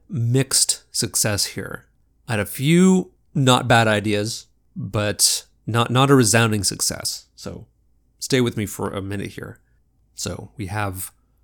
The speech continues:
wild shape into four elemental categories: earth, fire, air, and water. So for earth, the elemental druid can wild shape into a shambling mound.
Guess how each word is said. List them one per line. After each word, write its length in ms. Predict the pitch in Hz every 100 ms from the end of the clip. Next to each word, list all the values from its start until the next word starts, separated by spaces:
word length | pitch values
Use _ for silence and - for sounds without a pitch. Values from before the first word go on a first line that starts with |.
| _ _ _ _ _ -
wild 500 | 104 113 147 175 -
shape 380 | - 156 170 - - _ _ _ _ _ _ _ _
into 240 | 117 98 90
four 880 | - - 139 131 131 127 127 117 _ _ 120
elemental 440 | 120 120 107 110
categories: 560 | - 95 90 95 92 -
earth, 220 | 139 131
fire, 580 | - - 127 117 117 117 -
air, 120 | 113
and 160 | 104 95
water. 420 | 92 - - _ _ _ _ _ _ _ _
So 160 | - 90
for 160 | - -
earth, 540 | 165 208 214 - - _ _ _ _ _ 104
the 280 | 101 110
elemental 380 | 117 156 165 143
druid 420 | 113 127 127 127
can 280 | - 117 95
wild 260 | 110 135 127
shape 280 | 139 131 127
into 300 | 123 113 104
a 100 | 95
shambling 720 | - 135 127 123 117 110 101
mound. 480 | 110 95 58 -